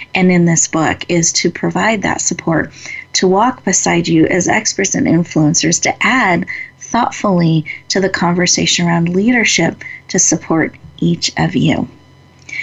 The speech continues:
So as we get ready to go to our first commercial break, our next, I'm sorry, our second, my goodness, the time goes, flies, <laughs> so to speak,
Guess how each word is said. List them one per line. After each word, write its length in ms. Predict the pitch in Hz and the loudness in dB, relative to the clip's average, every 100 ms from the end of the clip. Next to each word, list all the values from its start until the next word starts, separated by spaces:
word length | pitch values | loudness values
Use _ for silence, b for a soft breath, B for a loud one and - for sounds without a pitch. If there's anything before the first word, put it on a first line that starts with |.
| B | B
So 220 | - 202 - | -2 -2 0
as 380 | 214 262 269 - | 2 4 2 2
we 80 | 208 | -2
get 200 | 202 175 | 0 0
ready 580 | 180 190 240 185 147 - | 2 2 2 4 4 2
to 140 | 190 | -2
go 220 | 180 175 | 0 0
to 340 | 165 - 165 - | 2 4 2 2
our 140 | 160 | -2
first 400 | 165 202 226 - | 0 0 0 0
commercial 440 | - 208 196 - 202 | 0 0 2 0 0
break, 480 | 151 139 208 - B B B | 0 0 0 -4 B B B
our 160 | 180 | 2
next, 320 | 180 330 - | 2 2 0
I'm 160 | 202 170 | -2 0
sorry, 220 | 175 156 | 0 0
our 80 | 139 | -2
second, 480 | - 294 - - - | 0 -2 0 -4 -4
my 120 | 156 | -4
goodness, 340 | 269 359 165 | -2 -2 -2
the 100 | - | -2
time 460 | 175 - 214 208 233 | -4 0 0 0 -2
goes, 300 | - 156 - - | -2 -4 -4 -16
flies, 560 | - 190 277 - - - - - | -2 2 2 0 -4 -4 -4 -2
<laughs> 120 | - | -4
so 160 | - 175 | -2 -2
to 80 | - | -2
speak, 480 | - - - - | 0 -2 -2 -6